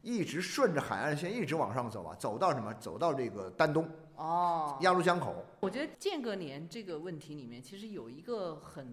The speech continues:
Speaker 2: 大的好处，它可以帮助我们认识到自己的一些局限。
Speaker 1: 嗯。太对了，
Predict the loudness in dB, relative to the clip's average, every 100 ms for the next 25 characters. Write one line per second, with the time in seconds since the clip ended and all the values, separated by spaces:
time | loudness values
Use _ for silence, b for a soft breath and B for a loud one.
0 | -6 -2 -2 -2 -6 -8 -14 -18 -12 -12
1 | -12 -16 -16 -16 -8 -6 -4 -4 -2 -2
2 | -2 -4 -6 -8 -6 -6 -6 -10 -8 -12
3 | -12 -14 -14 -16 -18 -20 -18 -14 -14 -14
4 | -18 B B B _ _ _ _ -12 -12
5 | -16